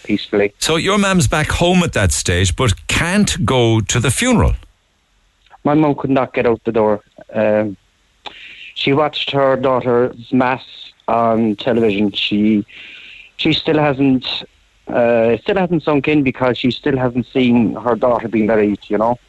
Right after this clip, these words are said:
Speaker 1: She just couldn't get out the door, which is very sad for her, you know. Uh, it's very sad for us all, uh, really. Um,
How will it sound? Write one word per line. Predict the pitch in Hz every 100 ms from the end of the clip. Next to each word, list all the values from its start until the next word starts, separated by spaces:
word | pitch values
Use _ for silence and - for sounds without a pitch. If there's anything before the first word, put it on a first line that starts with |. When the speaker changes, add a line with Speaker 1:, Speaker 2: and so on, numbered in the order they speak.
| _ - -
Speaker 1:
She | - - - 113
just | 107 -
couldn't | 117 107
get | 107
out | 107 -
the |
door, | 104 104 104 _ _ _ _ - - - - - - - -
which | 110 -
is | 113
very | 127 117
sad | - 131 123 113 -
for | 117
her, | 107 107
you | 107
know. | 113 117 113
Uh, | 104 110 107 104
it's | - -
very | 156 -
sad | 139 127
for | 117
us | 113
all, | 139 131 107 - _ _ _ _ _ -
uh, | 107 101 98 -
really. | - 113 101 104 110 -
Um, | - 101 101 101 101